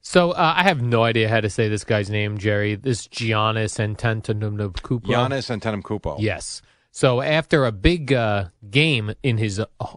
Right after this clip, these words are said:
Speaker 1: town of Milwaukee, Jerry, he went to go get a burrito at the Bel Air Cantina.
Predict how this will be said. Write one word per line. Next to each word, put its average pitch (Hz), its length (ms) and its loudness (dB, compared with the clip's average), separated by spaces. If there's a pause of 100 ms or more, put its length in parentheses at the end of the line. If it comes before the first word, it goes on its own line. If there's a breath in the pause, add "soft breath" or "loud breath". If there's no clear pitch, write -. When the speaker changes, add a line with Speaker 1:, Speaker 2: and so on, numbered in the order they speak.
(140)
Speaker 1:
town 185 340 2
of 123 140 0
Milwaukee, 127 560 2
Jerry, 90 400 -4 (320)
he 127 160 -2
went 156 240 0
to 139 80 2
go 131 180 2
get 123 180 2
a 117 60 2
burrito 139 720 0 (420)
at 110 180 -4
the 107 120 -2
Bel 127 400 0
Air 139 240 0
Cantina. 110 800 -2